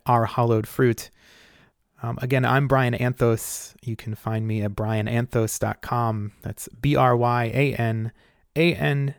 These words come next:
T H O S dot com. And Johan, if someone would like to reach out to connect with you,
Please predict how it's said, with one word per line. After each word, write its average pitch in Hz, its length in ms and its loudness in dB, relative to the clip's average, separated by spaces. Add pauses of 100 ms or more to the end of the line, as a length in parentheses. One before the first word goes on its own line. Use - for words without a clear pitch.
T - 280 -4
H 123 340 -2
O 127 140 2 (100)
S 120 280 -4 (120)
dot - 300 -6
com. 123 520 0 (760)
And 135 140 0
Johan, 147 540 4 (200)
if - 340 -4 (380)
someone 185 400 2
would 143 160 2
like 135 240 2
to - 140 -4
reach 123 260 -2
out 131 300 0
to - 100 -16
connect 135 360 -2
with 135 180 0
you, 160 300 2